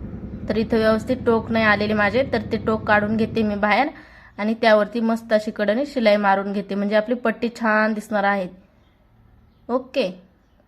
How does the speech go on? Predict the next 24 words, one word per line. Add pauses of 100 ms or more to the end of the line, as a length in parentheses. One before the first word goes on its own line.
(960)
तर
कडेने
शिलाईसुद्धा
मारून
घेतली
आणि (420)
आता
ही
सर्व
बाजूने
शिलाई
मारून
घेते
आणि
साईडचा
जो
एक्स्ट्राचा
कपडा
आहे (120)
तो
कट (100)
करून
घेते. (680)
ओके,